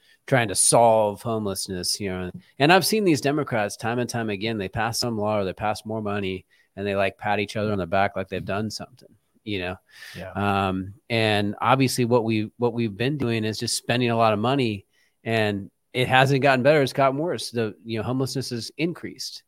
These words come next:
Speaker 1: Meanwhile, a state like Texas, right, you know, which has spent a lot less,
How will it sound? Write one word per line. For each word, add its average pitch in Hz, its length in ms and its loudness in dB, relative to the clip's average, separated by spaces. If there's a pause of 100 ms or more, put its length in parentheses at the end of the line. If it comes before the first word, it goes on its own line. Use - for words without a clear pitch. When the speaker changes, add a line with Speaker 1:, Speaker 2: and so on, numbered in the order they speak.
(160)
Speaker 1:
Meanwhile, 160 420 4
a 113 60 2
state 139 240 -2
like 107 220 -2
Texas, 127 600 -8
right, 98 300 -2 (460)
you 110 140 0
know, 107 120 2
which 104 140 0
has 110 140 -2
spent 131 220 2
a 98 60 2
lot 107 320 4
less, 113 640 0